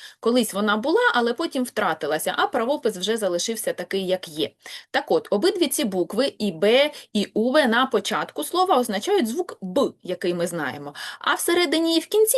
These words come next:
він перетворюється на таке собі ні Б, ні В, як я його називаю, бо десь посередині між двома звуками цими він знаходиться. Що ж нам з ним робити?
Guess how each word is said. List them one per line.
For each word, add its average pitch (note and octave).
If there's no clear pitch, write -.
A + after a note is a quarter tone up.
він E4
перетворюється C#4+
на A#3+
таке A#3+
собі A3+
ні A3
Б, G3+
ні F#3
В, E3+
як B3
я D#4+
його E4+
називаю, E4
бо C4+
десь B3+
посередині A3+
між A3
двома G3
звуками G#3
цими G3+
він F#3+
знаходиться. F#3+
Що D#4+
ж F4+
нам B3+
з G#3
ним B3+
робити? G3